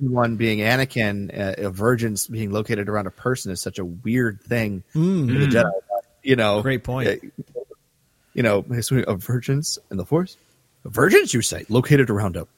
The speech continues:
Speaker 1: person? Like, what? Like,
Speaker 3: Mm.
Speaker 1: that's not possible. <laughs>
Speaker 2: Right.
Speaker 1: You know, except
Speaker 3: Good
Speaker 1: it is.
Speaker 3: point. Good
Speaker 2: Yeah,
Speaker 3: point.
Speaker 2: that's
Speaker 3: Yeah.
Speaker 2: great, Jason.
Speaker 1: So
Speaker 2: Yeah. And I know,
Speaker 1: Yeah.
Speaker 2: you know, Jason, not long ago, you and I, uh, were talking a lot about how, um, you know, this,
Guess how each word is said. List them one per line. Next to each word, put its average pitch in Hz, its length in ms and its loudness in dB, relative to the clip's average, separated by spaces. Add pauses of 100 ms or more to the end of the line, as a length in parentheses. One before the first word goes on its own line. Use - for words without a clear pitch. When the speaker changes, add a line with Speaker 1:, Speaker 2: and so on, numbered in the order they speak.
(260)
Speaker 1:
person? 175 420 0 (260)
Like, - 140 -8 (280)
what? - 160 2 (100)
Like, 95 300 0
Speaker 3:
Mm. 92 180 -2
Speaker 1:
that's - 200 2
not - 200 0
possible. 135 520 0 (100)
<laughs> - 80 -14
Speaker 2:
Right. 127 220 6
Speaker 1:
You 160 40 2
know, 127 340 0
except 120 280 4
Speaker 3:
Good 160 220 6
Speaker 1:
it - 40 -4
is. 127 60 2
Speaker 3:
point. 131 340 4
Good 127 140 6
Speaker 2:
Yeah, 147 160 2
Speaker 3:
point. 113 200 4
Speaker 2:
that's 92 100 2
Speaker 3:
Yeah. 107 160 4
Speaker 2:
great, 123 160 -2
Jason. 92 460 -10
Speaker 1:
So 117 420 4
Speaker 2:
Yeah. 107 220 -2 (600)
And 151 100 4
I 156 40 4
know, 165 300 2
Speaker 1:
Yeah. - 80 -6
Speaker 2:
you 127 240 -8
know, 139 220 -2 (380)
Jason, 139 400 -2
not 127 180 -6
long 131 220 -4
ago, 123 100 -2
you 123 260 -2
and 123 80 -4
I, 131 140 -2
uh, 120 140 -4 (160)
were 110 340 -10
talking 117 340 -8
a 110 60 -6
lot 117 260 -4
about 101 380 -8 (380)
how, 110 640 -8
um, 101 480 -10 (260)
you 135 120 -4
know, 113 120 -4
this, 113 380 -6